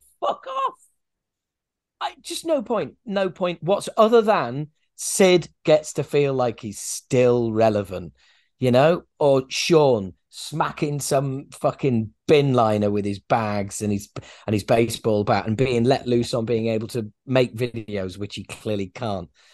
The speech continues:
And yeah, I, it's, it's, it's, I think it's time for me to just step back and go, "Whoa." Um, yeah, I, I, I think I'm, I think I'm done.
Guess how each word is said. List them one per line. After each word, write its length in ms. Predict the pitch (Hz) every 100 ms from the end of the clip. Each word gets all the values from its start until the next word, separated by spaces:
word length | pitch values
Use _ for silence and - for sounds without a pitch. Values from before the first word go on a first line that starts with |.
| _ _ _ _
And 360 | - 143 143 151 -
yeah, 300 | 151 135 110 -
I, 80 | 151
it's, 260 | 156 - -
it's, 420 | 151 156 - - _ _ _ _ _
it's, 400 | 127 - - -
I 80 | 123
think 180 | 139 165
it's 140 | 160
time 320 | - 160 160 143
for 100 | 143
me 200 | 135 123
to 120 | 123
just 260 | 117 -
step 340 | - - 165 -
back 220 | 147 -
and 140 | 131
go, 240 | 113 104 98
"Whoa." 920 | 110 214 - 392 415 392 285 - 131
Um, 380 | 135 151 135 135 _ _
yeah, 220 | 120 95 - _ _ _
I, 80 | 110
I, 400 | 92 - 107 104
I 20 |
think 340 | 101 - 95 87
I'm, 220 | 87 82 _ _ _
I 80 | 107
think 200 | 95 82
I'm 100 | 76
done. 220 | - -